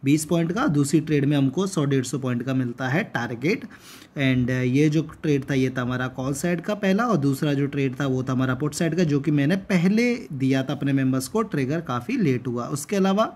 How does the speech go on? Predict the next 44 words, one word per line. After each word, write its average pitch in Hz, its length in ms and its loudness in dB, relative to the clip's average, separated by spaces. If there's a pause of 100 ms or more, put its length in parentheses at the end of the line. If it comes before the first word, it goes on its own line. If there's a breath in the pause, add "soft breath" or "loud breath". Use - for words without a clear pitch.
(120)
कुछ - 240 -8
भी 151 120 6 (600 loud breath)
काम 143 360 0
आज 127 200 -4
के 143 140 -6
दिन 147 200 0
नहीं 120 260 0
हुआ। 120 220 -4
अब 123 200 -6
बात 170 240 2
करेंगे 185 300 2
निफ्टी 170 380 0
फिफ्टी 147 440 -4
की, 147 160 0
पिछले 156 380 -2
दो 139 200 0
दिन 139 220 0
का 180 240 -6 (460 loud breath)
यहाँ 131 260 2
पर 151 160 -2
आपको 165 460 0 (1160)
चार्ट 143 260 2
दिखाऊंगा 139 420 2
और 143 420 -2
इसमें 139 260 -2
हम 131 220 2
थोड़ा 131 200 -2
सा 131 160 -2
सिमिलैरिटीज़ 131 680 0
देखने 123 320 -2
की 131 120 0
कोशिश 131 340 -6
करेंगे 151 320 -2
और 175 140 2
फिर 165 140 0
आगे 123 280 -2
का 185 120 -2 (580 loud breath)
प्लान 135 260 2
बताऊंगा। 113 520 -6 (320 loud breath)
देखो, 160 240 4
मार्केट 139 440 0
में 180 180 2
कल 156 240 0
मैंने 160 260 0